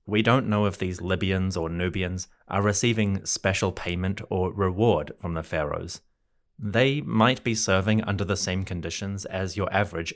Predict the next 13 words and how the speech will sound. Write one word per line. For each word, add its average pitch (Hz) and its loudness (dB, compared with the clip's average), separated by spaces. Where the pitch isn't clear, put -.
Egyptian 82 -4
foot 104 -2
soldier. - -6
They 113 4
may 123 4
have 123 0
been 104 4
recruited 95 0
or 82 -2
coerced 82 -2
by 107 6
royal 92 0
administrators, 85 -2